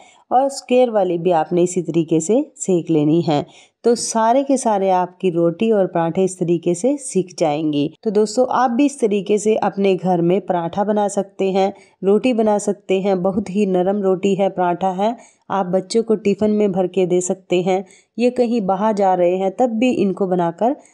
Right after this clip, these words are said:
रख सकते हैं और ले जा सकते हैं। ये देखिए लेयर इसमें बहुत ही अच्छी पड़ी है, बिल्कुल नरम है, टाइट बिल्कुल भी नहीं बने हैं, बहुत ही टेस्टी बने हैं। इनको आप चाहे तो अचार के साथ खा सकते हैं या फिर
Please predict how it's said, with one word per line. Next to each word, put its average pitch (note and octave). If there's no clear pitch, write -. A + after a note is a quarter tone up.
रख G3
सकते G3+
हैं A3+
और G#3+
ले F#3
जा E3
सकते D#3+
हैं। D#3+
ये G#3
देखिए F3+
लेयर G3+
इसमें G3+
बहुत F3+
ही F#3+
अच्छी F#3
पड़ी G3
है, A3+
बिल्कुल B3
नरम F3+
है, A3+
टाइट A3+
बिल्कुल G3+
भी G#3+
नहीं G3
बने F#3
हैं, G#3+
बहुत G3+
ही A#3+
टेस्टी F3
बने D#3+
हैं। D3+
इनको C4
आप A3
चाहे A3
तो A#3
अचार E3+
के A3
साथ A3
खा G#3+
सकते G#3
हैं F#3+
या A3+
फिर C#4